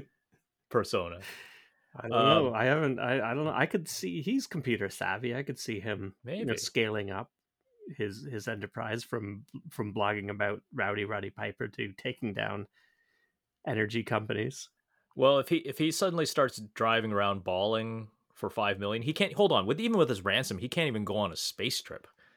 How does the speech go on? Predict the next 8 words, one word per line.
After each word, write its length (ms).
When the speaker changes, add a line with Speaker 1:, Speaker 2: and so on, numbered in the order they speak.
Speaker 2:
Come 180
on. 220
Speaker 1:
Yeah. 240
Speaker 2:
Uh, 440
but, 320
uh, 460
so 200
Darkseid, 1000